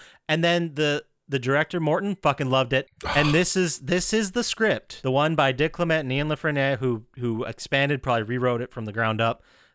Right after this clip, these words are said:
Speaker 1: This is the one that landed Dennis Hopper, Johnny Legs, and Bob Hoskins.
Speaker 2: The
Speaker 1: This is the
Speaker 2: fuck?
Speaker 1: one they were sold on.
Speaker 2: They read this and they're like, "Yeah."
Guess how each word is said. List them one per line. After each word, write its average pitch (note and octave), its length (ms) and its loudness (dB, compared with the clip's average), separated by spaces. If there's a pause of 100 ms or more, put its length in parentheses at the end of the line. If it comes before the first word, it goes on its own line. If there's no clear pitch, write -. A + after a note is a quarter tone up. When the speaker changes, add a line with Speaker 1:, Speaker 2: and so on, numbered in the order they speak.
(120)
Speaker 1:
This F#3 240 2
is B3 140 0
the C4 100 4
one G#3+ 260 2
that E3+ 160 0
landed C#3+ 400 0
Dennis C#3 340 0
Hopper, B2 320 2
Johnny A2+ 320 0
Legs, G#2 320 -4
and A2 120 -12
Bob G2 220 -4
Hoskins. - 420 -10
Speaker 2:
The - 120 -8
Speaker 1:
This - 160 4
is A3+ 100 0
the C4 80 6
Speaker 2:
fuck? G#3 80 6
Speaker 1:
one F#3+ 140 4
they F3 100 4
were E3+ 120 2
sold C3+ 320 0
on. F#2+ 220 -8
Speaker 2:
They B2 120 6
read A2+ 300 4
this F2+ 220 2
and F#2 60 4
they're D#2+ 100 4
like, D2+ 160 2
"Yeah." F2+ 240 4